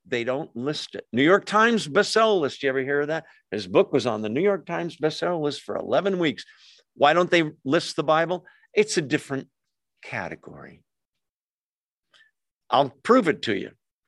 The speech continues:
How many of you own more than one Bible? Raise your hands. Those of you on Zoom, come on. You go to a hotel room, you don't see it as much as you used to.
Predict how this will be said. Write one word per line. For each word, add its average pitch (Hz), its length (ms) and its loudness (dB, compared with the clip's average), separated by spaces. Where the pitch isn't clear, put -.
How 170 100 2
many 226 180 4
of 175 80 0
you 180 140 6
own 160 320 2
more 156 320 2
than 147 320 -4
one 131 320 0
Bible? 98 380 -2
Raise 101 220 -6
your 98 100 -8
hands. - 420 -12
Those 107 220 -2
of 110 80 -6
you 117 100 2
on 113 160 0
Zoom, 131 460 0
come 180 160 -4
on. 175 320 -2
You 127 120 -4
go 151 120 8
to 156 140 6
a 147 60 6
hotel 151 420 0
room, 101 240 -6
you 120 100 -2
don't 147 160 -2
see 165 200 -2
it 139 80 0
as 107 120 -4
much 123 260 -2
as 98 120 -8
you 110 80 -6
used 120 320 -2
to. 92 160 -10